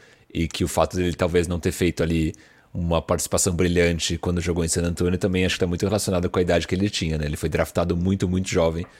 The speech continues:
e era um jogador ainda, ainda é, na verdade, muito cru, né? Então,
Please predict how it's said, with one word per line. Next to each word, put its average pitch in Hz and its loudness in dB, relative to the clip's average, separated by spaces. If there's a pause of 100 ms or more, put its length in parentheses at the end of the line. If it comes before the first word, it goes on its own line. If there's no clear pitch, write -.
(240)
e 85 2
era 82 4
um 80 -4
jogador 82 0
ainda, 78 -4
ainda 87 4
é, 87 4
na 76 -2
verdade, 78 -2
muito 82 -2
cru, 85 -2 (140)
né? 80 -6
Então, 78 -6